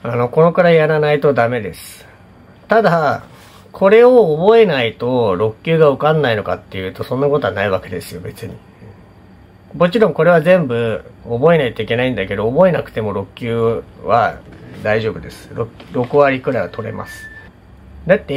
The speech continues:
エイチエスケーを受ける目的っていうのは、まあ、人によっていろいろでしょうけどね。中国に留学するためのスコアとして取るんだったら、六割くらい取ってればいいわけですよ。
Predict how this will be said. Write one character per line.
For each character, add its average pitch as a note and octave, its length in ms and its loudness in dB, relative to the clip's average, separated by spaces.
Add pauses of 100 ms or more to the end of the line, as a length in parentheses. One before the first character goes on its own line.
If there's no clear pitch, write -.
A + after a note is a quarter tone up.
エ G#3 40 4
イ A3 80 -2
チ A#3+ 120 0
エ A#3+ 100 4
ス A#3 140 -12
ケ B3 260 4
ー D#3 40 0
を B2+ 140 -2
受 B2+ 120 -6
け F3+ 120 0
る D#3+ 80 4
目 A#2 240 -4
的 A2+ 300 -10
っ A2 60 -10
て - 180 -8
い - 20 -2
う G#2 40 -2
の G2+ 60 -4
は、 G2 60 -4
ま G2 140 2
あ、 E2+ 60 -2
人 - 260 -4
に F3+ 80 0
よ E3+ 120 4
っ - 20 -12
て - 160 -6
い B2+ 100 0
ろ C3+ 140 0
い - 20 4
ろ C#3+ 120 2
で F#2+ 120 -6
し - 100 -4
ょ F2+ 60 -6
う F2 60 -10
け F2 100 -10
ど D#2+ 100 -14
ね。 D2+ 220 -14 (1500)
中 A#3 220 6 (140)
国 B2+ 200 -2
に A2+ 80 -2
留 B2+ 180 0
学 C#3 220 2
す - 180 -6
る C3+ 140 -4
た C3+ 140 0
め C3 140 0
の A2+ 120 -2
ス - 140 -12
コ D#3+ 220 0
ア B2 80 0
と G2+ 120 -4
し - 60 -10
て G#2+ 140 -6
取 B2+ 180 -4
る B2 60 -2
ん A2 80 -4
だ F2+ 80 -2
っ E2+ 60 -8
た - 160 -8
ら、 G#2+ 120 0
六 G#2+ 240 -4
割 C3+ 240 0
く C3+ 100 -2
ら A2+ 100 0
い G2 60 -8
取 A2 140 -8
っ - 20 -20
て G#2 100 -10
れ F#2 100 -8
ば F2+ 80 -8
い G#2 60 -8
い G#2+ 40 -4
わ G2 120 -4
け - 100 -16
で - 80 -18
す - 140 -20
よ。 E2+ 140 -18